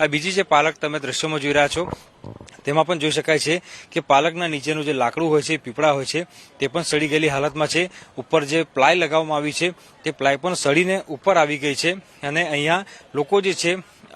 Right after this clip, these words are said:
પસાર થતા હોય બોટમાં બેસવા માટે એમના જીવનું જોખમ અહીંયા, અ, પ્રથમ દ્રષ્ટિએ જ જોઈ શકાય છે. કેટલીક બોટ જે છે ભંગાર હાલતમાં છે.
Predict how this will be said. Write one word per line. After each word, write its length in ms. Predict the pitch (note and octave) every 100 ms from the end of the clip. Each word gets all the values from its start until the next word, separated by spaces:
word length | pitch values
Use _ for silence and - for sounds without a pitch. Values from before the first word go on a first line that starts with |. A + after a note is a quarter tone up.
| - -
પસાર 280 | - F#3
થતા 260 | E3+ E3+ D#3+
હોય 200 | C#3+ D#3
બોટમાં 340 | D#3 C3+ C#3
બેસવા 260 | C3+ B2+ D3
માટે 340 | C#3+ B2 D#3+ F3 - - C#3
એમના 320 | C#3+ D#3+ F#3
જીવનું 340 | D3 D3 E3
જોખમ 360 | C3+ B2+ D#3 E3+
અહીંયા, 340 | C#3 D3+ F3 - - -
અ, 140 | C#3
પ્રથમ 400 | C#3 C#3+ C#3 E3+
દ્રષ્ટિએ 440 | C3+ C3+ - F#3+ G3+
જ 60 |
જોઈ 120 | D3 D3
શકાય 300 | C#3+ D3 C#3
છે. 200 | D#3 F3 - - -
કેટલીક 260 | D3 E3 F3+
બોટ 240 | D#3+ E3
જે 160 | D3+ D#3
છે 220 | D#3 F3 - _ -
ભંગાર 300 | C3+ C3+ D#3
હાલતમાં 380 | C#3+ D3+ D3 D3
છે. 180 | D3+